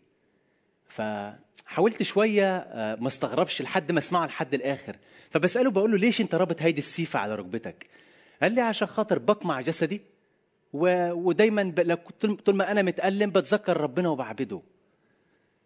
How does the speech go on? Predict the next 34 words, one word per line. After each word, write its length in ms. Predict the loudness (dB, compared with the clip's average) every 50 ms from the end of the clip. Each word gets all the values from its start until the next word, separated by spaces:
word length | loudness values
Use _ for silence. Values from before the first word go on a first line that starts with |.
| _ -12
استغربت 420 | -4 -4 0 0 0 0 0 -4
كتير 300 | -6 -4 -4 0 0 0
صراحة 400 | 0 -2 -4 -4 -4 -4 -4 -2 0
من، 640 | -2 0 -2 -2 -4 -4 -6 -6 -6 -8 -8 -8 -6 -4
من 100 | -4 0
هيدي 260 | 2 0 2 2 0
الطريقة 420 | -2 0 0 0 2 2 0 0
من 120 | 0 -4 -4
العبادة. 600 | -6 -6 -8 -4 -4 -4 -4 -4 -6 -10 -12 -14 _ _ _ _ _ _ _ _ _ _ _ _ _ _ _ _ _ _ _ _ _ _
و-، 500 | -6 -4 -2 -2 0 -2 -2 -4 -6 -6
وقعدت 300 | -6 -2 -2 -2 0 0
أسأل 240 | 0 0 0 -4 -6
حالي: 460 | -6 -6 -6 -6 -4 -6 -6 -6 -8 -12 _ _ _ _ _ _ _ _ _ _ _ _ _ _ _ _
"شو 180 | -4 -2 0 0
اللي 120 | 2 2
ورا 180 | 0 0 0 -4
حديث 440 | -4 -6 -10 -6 -6 -6 -6 -6 -10
هيدا 140 | -12 -12 -12
الشاب؟" 240 | -14 -14 -14 -16 -18 _ _ _ _ _ _ _ _ _ _ _
وبسألكم 500 | -8 -6 -4 -4 -4 -4 -6 -6 -6 -6
اليوم: 400 | -6 -4 -6 -6 -6 -8 -12 -16 -20 _ _ _
هل 120 | -4 -4 -4
أنتوا 240 | -4 -4 -4 -4 -4 -4
شايفين 480 | -4 -4 -4 -4 -4 -6 -4 -4 -4
شو 200 | -2 -2 -2 -2
اللي 140 | -2 -2 -2
ورا 180 | -2 -2 -2 -4
حديث 460 | -6 -8 -10 -6 -4 -4 -6 -4 -6
هيدا 160 | -6 -6 -6
الشاب؟ 280 | -8 -8 -8 -8 -8 -10 -10 _ _ _ _ _ _ _ _ _ _ _ _ _ _ _ _ _ _ _ _ _ _ _ -18 -14
شايفين 360 | -6 -4 -4 -2 0 -2 0
قد 240 | 0 -2 -4 -2 -4
إيه 320 | -2 2 2 2 2 2 0
صورة 340 | -2 -4 -2 0 0 -2